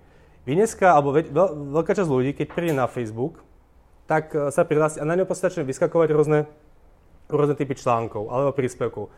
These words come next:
ktoré mu tam dávajú buď, buď jeho kamaráti, alebo stránky, ktoré on lajkuje a ktoré potom tie algoritmy Facebooku vyhodnotia, že toto,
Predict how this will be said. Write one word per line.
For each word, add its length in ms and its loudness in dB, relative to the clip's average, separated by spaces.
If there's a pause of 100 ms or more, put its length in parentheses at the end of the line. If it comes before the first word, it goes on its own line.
(240)
ktoré 80 2
mu 80 2
tam 160 -4
dávajú 320 4
buď, 160 -2 (160)
buď 240 -8
jeho 160 -2
kamaráti, 560 2
alebo 240 0
stránky, 240 -4
ktoré 160 -2
on 100 -4
lajkuje 400 2 (580)
a 120 -12
ktoré 240 2
potom 240 0
tie 80 2
algoritmy 400 2
Facebooku 360 -2
vyhodnotia, 520 0
že 80 -8
toto, 320 -2